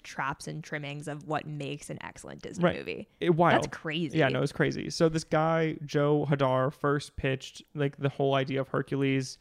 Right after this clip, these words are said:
Speaker 2: They worked on it for a while. Nothing really happens. And then the two kind of big guys of Disney, Disney animation at the time, Clements and Musker, came on. And these are the
Speaker 1: The
Speaker 2: guys,
Speaker 1: boys.
Speaker 2: the, you know,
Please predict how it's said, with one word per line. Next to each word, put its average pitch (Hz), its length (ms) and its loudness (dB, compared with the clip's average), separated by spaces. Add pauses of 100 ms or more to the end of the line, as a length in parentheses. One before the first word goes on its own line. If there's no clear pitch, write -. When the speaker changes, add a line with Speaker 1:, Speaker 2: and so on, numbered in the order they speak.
(360)
Speaker 2:
They 147 80 4
worked 180 260 2
on 165 120 4
it 165 80 0
for 156 100 4
a 147 60 6
while. 139 420 6
Nothing 147 420 0
really 135 200 -2
happens. 131 600 -4
And 139 140 -2
then 139 440 -4 (280)
the 147 100 -2
two 202 320 0
kind 156 220 -2
of 143 160 -6
big 135 260 0
guys 135 280 -2
of 139 140 -6
Disney, 139 260 -6 (120)
Disney 135 260 -4
animation 135 420 -6
at 131 180 -2
the 135 60 -8
time, 131 380 -4
Clements 135 340 -4
and 135 100 -2
Musker, 131 380 -4
came 143 240 -4
on. 151 320 -4
And 143 160 -4
these 156 160 0
are 151 40 -10
the 156 80 -2
Speaker 1:
The - 20 -
Speaker 2:
guys, 143 580 0
Speaker 1:
boys. - 20 -10
Speaker 2:
the, 147 140 -2 (160)
you 165 140 0
know, 139 200 0